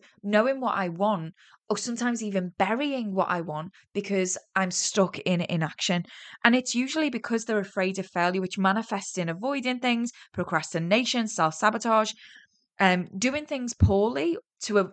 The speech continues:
to ensure failure, which I know can sound a little bit like, "What?" But when we avoid something or we do it really badly, it's almost like we're in control of our own inevitable failure,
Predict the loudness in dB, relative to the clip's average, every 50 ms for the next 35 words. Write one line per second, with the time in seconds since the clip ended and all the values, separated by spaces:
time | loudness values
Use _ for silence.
0 | -6 -10 -6 -4 -2 -2 -2 -2 -2 -2 0 0 0 0 0 0 -2 -4 -2 -2
1 | -2 -2 -2 -2 -2 -2 -4 -4 -8 -16 _ -10 -6 -4 -4 -2 -2 -2 -4 -4
2 | -8 -10 -4 0 0 2 2 4 4 4 4 2 2 2 2 2 2 0 0 2
3 | 2 4 4 2 0 _ -20 -20 -20 -14 _ -4 -2 -2 -4 -6 _ _ -4 0
4 | 2 2 2 0 -2 -2 -2 -2 -2 -2 -2 -2 -4 -6 -8 -10 -10 -10 -8 -8
5 | -8 -8 -6 -6 -4 -4 -4 -2 -2 -2 -2 -4 -4 -6 -8 -8 -8 -6 -4 -2
6 | 0 0 -2 -2 -4 -6 -6 -8 -10 -12 _ _ -20 _ _ _ -6 -2 -2 0
7 | 0 -2 -2 -2 -2 -4 -2 0 0 0 0 0 -2 -6 -6 -8 -10 -12 -12 -12
8 | -10 -6 -4 -2 0 0 0 0 -2 -2 0 0 0 0 0 -4 _ _ _ 0
9 | 0 2 2 2 0 0 -2 -4 -6 -6 -8 -8 -6 -6 -6 -6 -6 -6 -8 -10
10 | -10 -10 -8 -8 -8 -6 -2 0 0 0 0 0 -2 -2 -2